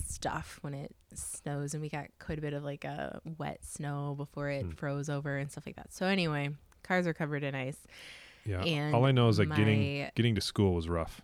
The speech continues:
Speaker 1: Yeah,
Speaker 2: It was
Speaker 1: it's
Speaker 2: slippery.
Speaker 1: slippery on the side streets, things like that. But my kids all took, I had two ice scrapers in my van, and my kids,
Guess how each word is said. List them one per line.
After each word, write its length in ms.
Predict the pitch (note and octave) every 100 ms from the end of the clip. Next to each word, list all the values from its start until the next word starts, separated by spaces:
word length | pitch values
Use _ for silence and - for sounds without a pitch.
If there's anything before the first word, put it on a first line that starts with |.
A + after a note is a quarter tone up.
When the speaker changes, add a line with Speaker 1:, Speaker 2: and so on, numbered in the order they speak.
| -
Speaker 1:
Yeah, 360 | F#3 E3 D3
Speaker 2:
It 180 | C3 -
was 100 | D3+ -
Speaker 1:
it's 80 |
Speaker 2:
slippery. 320 | - F#2+ E2 D2
Speaker 1:
slippery 520 | - G#3 G3+ G3 F3
on 100 | D#3
the 120 | D3+
side 360 | - C#3 C#3 C#3+
streets, 420 | - C#3+ C#3 -
things 200 | D#3 C#3
like 160 | C#3 -
that. 220 | B2+ -
But 180 | D3+ -
my 260 | D#3 D3+
kids 680 | - - G3+ F#3 F3+ F#3 F3+
all 260 | - D3+ C#3+
took, 460 | - D3+ C#3+ - - - _ _ _ _ _ _ _ _ _ - - -
I 120 | F#3
had 280 | F#3 E3 -
two 360 | - A#3+ B3 -
ice 240 | F3 E3+
scrapers 840 | - - C#3 C3 C#3 C#3 D3 - - _ _ _ _ _ _
in 180 | D#3+ D3+
my 180 | D3 D3
van, 500 | C3+ B2+ C#3 D#3+ F3+ _ _ _ _ _ _ _
and 140 | E3 D#3
my 120 | D3+
kids, 640 | - - E3+ D#3+ D#3 -